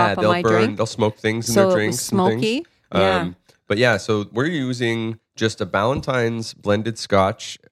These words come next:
Speaker 2: two ounces of that, um, that Dad
Speaker 1: Ooh.
Speaker 2: had. He brought, you guys brought that,
Speaker 1: Oh.
Speaker 2: uh, 'cause I called him this morning and said,
Speaker 1: Was
Speaker 2: "I,
Speaker 1: it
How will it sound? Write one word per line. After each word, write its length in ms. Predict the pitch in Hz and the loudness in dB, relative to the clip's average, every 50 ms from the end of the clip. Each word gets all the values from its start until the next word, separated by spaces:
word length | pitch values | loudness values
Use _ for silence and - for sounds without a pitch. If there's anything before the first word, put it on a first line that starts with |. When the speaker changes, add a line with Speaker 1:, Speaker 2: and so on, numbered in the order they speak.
| _ - - | _ -12 -2
Speaker 2:
two 140 | - 110 | 2 2
ounces 320 | 107 110 110 - 117 107 110 | 2 2 0 -2 -6 -6 -4
of 60 | 95 | 0
that, 360 | 90 87 87 95 - - _ _ | 2 2 2 2 0 -4 _ _
um, 460 | - 92 90 87 87 85 85 82 78 - | -2 0 2 2 0 0 -2 -6 -6 -4
that 160 | 95 - 196 | -2 -2 0
Dad 240 | - 92 95 107 - | 2 2 2 2 2
Speaker 1:
Ooh. 40 | - | 2
Speaker 2:
had. 200 | 87 85 87 85 | 2 0 2 0
He 100 | 101 107 | -2 -2
brought, 260 | 98 98 92 92 90 | 2 2 2 2 2
you 80 | 104 117 | 0 -2
guys 160 | 123 104 - | -2 -2 0
brought 240 | - 87 82 78 - | -2 -2 -2 0 -2
that, 300 | 78 78 85 92 - _ _ _ | -2 -2 -2 -4 -8 _ _ _
Speaker 1:
Oh. 200 | - 208 233 262 | -6 -2 -2 -2
Speaker 2:
uh, 40 | 208 | -2
'cause 140 | - 98 92 | -2 0 0
I 100 | 98 - | 0 0
called 240 | - 107 95 98 95 | 0 0 -2 0 -2
him 60 | 95 | -4
this 140 | 90 - - | -6 -4 -2
morning 240 | 98 95 95 92 87 | 0 0 2 0 -2
and 100 | 85 - | -4 -2
said, 220 | - 90 87 85 | -2 -2 0 2
Speaker 1:
Was 140 | - 208 98 | 2 2 4
Speaker 2:
"I, 80 | 90 98 | 4 0
Speaker 1:
it 140 | 92 87 | 0 -2